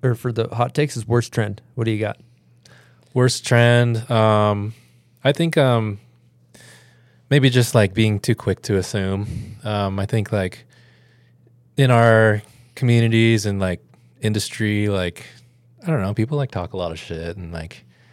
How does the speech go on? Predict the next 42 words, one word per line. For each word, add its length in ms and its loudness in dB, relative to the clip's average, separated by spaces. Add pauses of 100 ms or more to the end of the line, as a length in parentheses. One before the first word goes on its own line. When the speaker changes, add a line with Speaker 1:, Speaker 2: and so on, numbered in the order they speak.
(560)
Speaker 2:
um, 440 -6 (600)
you 120 -6
know, 360 -8 (200)
present 300 0
company, 420 -2 (100)
company 420 0
included, 460 -2
like, 220 -4
I'm 340 2 (200)
trying 260 4
to 60 -6
be 160 -4
better 260 0
at 100 -6
this 180 -6
myself, 480 -2
but, 120 -2
like, 320 -6 (460)
you 100 0
hear 160 8
a 40 4
friend, 320 4
like, 160 2
talk 220 2
shit 200 2
on 140 2
something 340 -2
and 220 0
you're 100 0
just 200 -8
like, 160 -8
"Yeah, 260 -2
you 120 -4
know, 180 -2
like, 160 -6
fuck 240 -10
that. 220 -4
That 180 -8
sucks." 520 -10 (320)
But 140 -4
then, 200 2
like, 340 -2